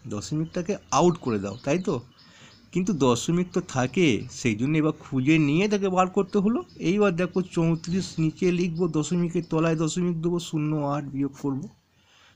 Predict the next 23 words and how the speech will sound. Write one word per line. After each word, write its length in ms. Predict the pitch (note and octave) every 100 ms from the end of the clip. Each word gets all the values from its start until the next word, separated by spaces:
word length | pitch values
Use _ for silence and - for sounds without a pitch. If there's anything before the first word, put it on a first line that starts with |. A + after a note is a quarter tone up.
| - G#2 F#2
যোগ 200 | G#2+ B2
বিয়োগের 280 | C3+ D3+ D#3+
সময় 240 | F3+ G#3+
দশমিকের 520 | F#3 B2+ D3 D#3 D#3+ D#3+
তলায় 300 | B2+ D3 D4
দশমিক 420 | G3+ B2+ A#2 G#2+ A#2+
হয়, 160 | F2+ - -
যেখানেই 380 | D3 E3 E3 C3+
থাক 300 | G#2 G2+ -
না 100 | -
কেন, 460 | - - _ -
জানো 220 | G#2+ A2+ A#2+
নিশ্চয়ই। 500 | G#2+ - - C3+ F#2+ - _ _ _ _ _ _ _ - _ _ - - - -
তাহলে 200 | C#3 E3+
যে 180 | C3+
কোনো 260 | C3+ G3+ C4
সংখ্যাতেই 640 | - D3 C3+ C3+ B2+ F3
দশমিক 400 | D3 G2+ A#2+ A2+ -
থাকে। 220 | G2+ -
এবার 200 | F#3+ A3
বিয়োগটা 320 | G3 G#3+ A3+
পারবে 320 | G3+ G#3 B3
তো? 200 | B3 G#2+